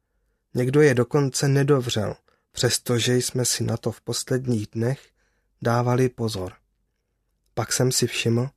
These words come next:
že je něco se zámkem. Nebyl vypáčený ani jinak porušený, jenom plný kolomazy.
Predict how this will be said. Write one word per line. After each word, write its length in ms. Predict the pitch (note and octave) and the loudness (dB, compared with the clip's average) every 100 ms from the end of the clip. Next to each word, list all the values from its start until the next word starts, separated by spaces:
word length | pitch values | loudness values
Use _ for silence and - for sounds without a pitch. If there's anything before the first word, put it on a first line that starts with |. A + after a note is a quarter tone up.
| _ _ _ _ - | _ _ _ _ -4
že 120 | A#2+ | 0
je 120 | B2+ | 2
něco 280 | C3 - B2+ | 2 0 0
se 180 | - B2 | 0 2
zámkem. 640 | B2+ A#2+ G#2+ - F#2 G2 - _ _ _ _ _ - | 2 0 0 -4 -8 -8 -12 _ _ _ _ _ -4
Nebyl 400 | G#3 F3 A#2 G2+ | 0 2 2 2
vypáčený 1000 | G2+ G2+ - G#2+ A2 - A2 G#2 G2+ G2 - _ _ | -4 -4 -2 -2 -2 -2 0 0 -2 -4 -10 _ _
ani 240 | A#2 A2 | -2 2
jinak 340 | G#2+ A#2+ B2 - | 4 4 2 -2
porušený, 800 | - A2 A#2 - A#2 G#2+ G#2+ G2+ _ _ _ _ _ _ _ _ | -4 0 0 0 0 0 0 -4 _ _ _ _ _ _ _ _
jenom 460 | A2 A#2 A#2 G#2+ G2+ - _ _ | 0 2 4 2 -2 -10 _ _
plný 500 | A2+ B2+ C#3+ D3 C#3+ | 0 2 4 4 2
kolomazy. 760 | - - A2+ A2 G2+ F#2 G2 | 0 0 2 2 0 -4 -8